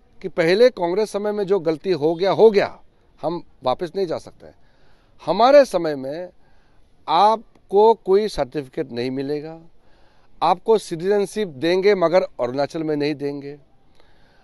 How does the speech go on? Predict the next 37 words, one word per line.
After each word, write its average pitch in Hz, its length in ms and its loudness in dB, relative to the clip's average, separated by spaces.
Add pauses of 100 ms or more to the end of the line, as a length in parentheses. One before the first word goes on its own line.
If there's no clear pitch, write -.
(200)
आप 170 200 2
लोग 202 280 0 (300)
अरुणाचल 185 400 -2
से 170 140 -8
बाहर 147 320 -2
जाने 139 320 -2
का 180 120 -2
व्यवस्था 127 500 -6
शुरू 151 300 -6
कर 147 240 0
दीजिए। 156 420 -4 (880)
ये 190 80 2
हम 214 200 0
लोग 247 100 2
ने 226 80 -2
क्लियरली 226 880 0
चकमा 180 460 -8
लोगों 156 280 -8
को 196 140 -8
कन्वे 156 380 -4
कर 220 220 -2
चुके 151 260 -12
हैं। - 200 -20 (560)
आप 190 160 -2
कभी 185 220 4
भी 330 100 0
मत 285 240 2
सोचिए 147 540 -6 (160)
कि 202 60 -6
अरुणाचल 202 480 0
में 208 80 -2
सिटीजनशिप 156 560 -8
मिलेगा। 120 480 -8 (840)
और 247 160 4
जो 247 120 -2
सिटीजनशिप 240 600 -4
अमेंडमेंट 220 540 -2